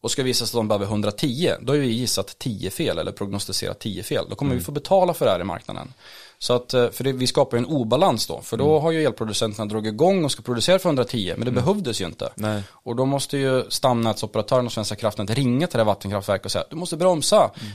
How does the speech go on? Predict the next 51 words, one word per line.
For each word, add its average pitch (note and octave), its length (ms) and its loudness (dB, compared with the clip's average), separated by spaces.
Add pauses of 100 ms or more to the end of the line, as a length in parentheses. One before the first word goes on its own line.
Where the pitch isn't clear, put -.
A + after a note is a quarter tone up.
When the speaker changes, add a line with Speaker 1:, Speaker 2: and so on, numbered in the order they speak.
Speaker 1:
Det - 80 -6
produceras D3+ 420 0
för - 80 0
mycket E3 200 0
el F3 200 4
nu. A2 240 0
Det B2+ 100 -2
är, C3 180 2
frekvensen E3 640 0
i D#3 40 2
nätet D3+ 400 2
börjar B2 180 4
liksom A#2 320 0
bli A2+ 300 2
obalanserad, A2+ 680 2
så C3 60 -4
du C3+ 40 -4
ska C#3 120 -6
sänka." B2 480 2 (240)
Speaker 2:
Mm. G2 140 -8
Speaker 1:
Den C3 140 0
kostnaden C3+ 480 2
åker A#2+ 260 2
på A2 100 -6
den G2+ 180 0
som G2 180 -8
har G2 180 -2
gissat G2+ 380 -6
fel. E2+ 320 -4
Så - 140 -10
det A2+ 60 -4
gäller C#3 280 4
att - 20 4
vara A2 120 4
duktig C#3 520 -4
på - 80 0
de A#2+ 120 0
här G2+ 120 -2
processerna C#3+ 720 -2
och - 280 -14
bygga A2 200 0
bra G2+ 200 2
system - 320 -6
för - 140 -12
det. - 80 -20 (920)
Speaker 2:
Ja, A#2+ 60 2
men G#2+ 120 2
det G#2+ 80 0
är G2 40 0
ju G2 160 0
en G#2+ 260 -2